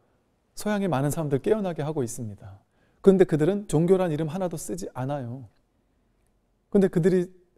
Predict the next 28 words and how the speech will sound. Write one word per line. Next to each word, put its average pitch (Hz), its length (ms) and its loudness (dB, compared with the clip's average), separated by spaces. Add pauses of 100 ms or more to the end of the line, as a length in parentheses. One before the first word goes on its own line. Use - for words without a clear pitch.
(120)
쓴 190 240 -2
글이나 160 380 2
법문을 147 340 -2
들어보면 131 500 -2 (240)
그냥 214 280 -4
딱 185 140 -4
이 165 60 -6
직지에서 143 560 -6
자기 135 260 -8
마음을 123 580 -6
밝히는 123 400 -4
일이에요. 110 420 -12 (1300)
반야바라미를 147 840 -4
하는 143 300 -8
길이에요. 113 640 -8 (540)
그래서 - 140 -10
반야 165 280 -4
지혜를 180 360 0
밝히는 123 580 -6 (140)
딱 - 240 -8
이 160 80 2
하나의 160 320 -4
일을 135 140 -8
하고 143 200 -8
있어요. 107 400 -12 (580)
근데 180 180 2
놀라운 143 360 4
점은 127 360 -6